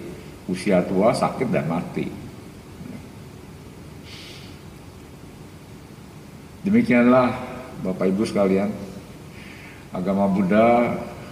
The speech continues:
memberi penjelasan mengenai kematian. Semuanya sangat jelas. Semoga setelah mema-, memahami, mengetahui, lalu merenungkan mengenai kematian,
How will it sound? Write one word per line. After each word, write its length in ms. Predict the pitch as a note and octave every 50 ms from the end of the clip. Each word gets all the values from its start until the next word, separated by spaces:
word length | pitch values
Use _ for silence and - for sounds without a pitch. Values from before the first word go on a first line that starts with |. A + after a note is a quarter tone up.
| - - - -
memberi 320 | - A2 G#2 F#2+ G2 G#2 G#2+
penjelasan 720 | G2 G#2+ F#2 F2 G2+ F#2 G2 F#2 - - A2 B2+ C3+ A#2+
mengenai 640 | G#2 F#2+ F#2+ F2+ F2 F2 F#2+ G2 G#2 A2 A#2 A2+ -
kematian. 560 | G2 F2+ E2 D2+ - - - - - - - - - - - - - - - - - -
Semuanya 400 | - - C#3+ C3 C3+ C3+ D3+ E3
sangat 320 | - C#3 B2 A#2+ A#2 F#2+ G2
jelas. 240 | E2+ D2+ - - - - - - - - - - - - - - - - - - - - - - - - - - - - - - - - -
Semoga 720 | - A#2 A2+ A2 G#2+ F#2+ G2 A2 A#2+ C3+ C#3 C#3+ C#3+ C#3
setelah 960 | C3 - B2 G2+ - G#2 G2+ G2+ G2+ G2+ G2 F#2+ F#2+ F#2 F2+ F2 E2+ F2 E2 D2+ - - - - - - -
mema-, 320 | G#3 G#3 - G3 G3 F#3+ - - - -
memahami, 800 | G#3+ G#3 G3 G3 F#3+ - F3+ F#2+ G2 F#2+ G2+ A2 A2 - - G#2+
mengetahui, 880 | G#2 G2+ F#2+ F#2 - - F2+ F#2 F#2 F2+ - G#2 G#2 A2 A2+ A2+ A2+ G#2+ G2
lalu 160 | G2 G2 G#2
merenungkan 800 | G#2 G#2 G#2 G2+ G#2 G#2 G2+ G2+ G#2 G#2 G#2+ G#2+ G#2+ - A2 A2 G2+ F#2+
mengenai 480 | F#2 F#2 G2 G2 F#2+ F2+ F#2 F#2 F2+ F2+ -
kematian, 560 | F#2 F#2 F2 E2 E2+ - F2 E2+ E2 F#2 A2+